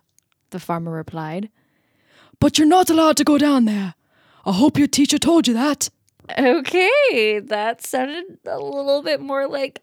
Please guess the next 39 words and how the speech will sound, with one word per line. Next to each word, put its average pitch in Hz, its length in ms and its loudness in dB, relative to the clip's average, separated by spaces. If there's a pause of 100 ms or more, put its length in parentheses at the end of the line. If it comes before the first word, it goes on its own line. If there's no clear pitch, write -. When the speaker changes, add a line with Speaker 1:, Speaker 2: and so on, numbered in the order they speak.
(140)
Speaker 2:
Irish, 311 680 0
Speaker 1:
Irish? 277 280 4
Speaker 2:
almost. 508 460 0
Yeah. 370 200 2
Speaker 1:
Okay, 240 240 2
the 302 140 0
farmer 302 320 -2
could 302 160 -6
be 302 120 -2
Irish 339 400 -6
then, 185 160 -8
I 165 120 -8
guess, - 400 -10
right? 143 240 -8 (140)
<laughs> - 0 - (800)
Speaker 2:
Okay, 247 300 0 (720)
we're 302 360 -2
getting 508 380 -6
somewhere. 220 520 -4 (680)
<laughs> - 680 -20
I 311 100 -6
love 302 240 -6
this. 196 260 -6
I - 80 -10
love 233 200 -10
this, 240 160 -8
Molly. 185 420 -12 (100)
Speaker 1:
"Wishing 320 500 4
well? 240 440 2 (200)
You 381 180 6
mean 480 240 6
if 440 100 4
you 381 80 8
throw 440 260 8
some 403 260 4
money 453 320 6
into 349 240 4
the 320 100 6
well, 349 420 6